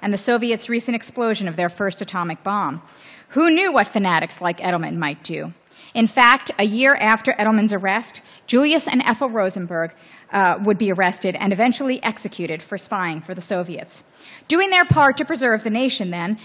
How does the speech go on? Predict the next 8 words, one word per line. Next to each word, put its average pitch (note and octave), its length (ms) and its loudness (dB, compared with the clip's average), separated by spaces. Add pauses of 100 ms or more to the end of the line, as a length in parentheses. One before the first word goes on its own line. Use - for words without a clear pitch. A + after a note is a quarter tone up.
(100)
self-described D#4 720 4
patriots A#3+ 540 -2
began G3 360 -2
harassing B3+ 580 -2
Edelman. F3 420 -6 (380)
They D4 160 6
heckled B3 380 2
him. A#3 300 0